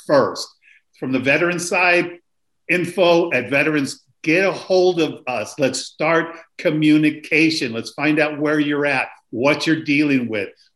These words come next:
We are that umbrella. When you are coming out or if you're lost, we're the team you need to get a hold of because we wanna build you up and get you into our system.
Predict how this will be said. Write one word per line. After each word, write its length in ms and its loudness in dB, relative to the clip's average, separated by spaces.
We 300 2
are 140 6
that 380 2
umbrella. 600 0
When 240 -4
you 440 0
are 140 0
coming 380 -4
out 300 -2
or 120 -2
if 160 -10
you're 220 2
lost, 540 0
we're 400 6
the 140 6
team 500 0
you 160 0
need 240 -2
to 60 -2
get 180 -2
a 80 -6
hold 380 -6
of 140 -8
because 300 -4
we 120 2
wanna 360 2
build 240 2
you 180 -2
up 200 -2
and 200 -4
get 280 2
you 100 4
into 160 0
our 180 0
system. 600 -4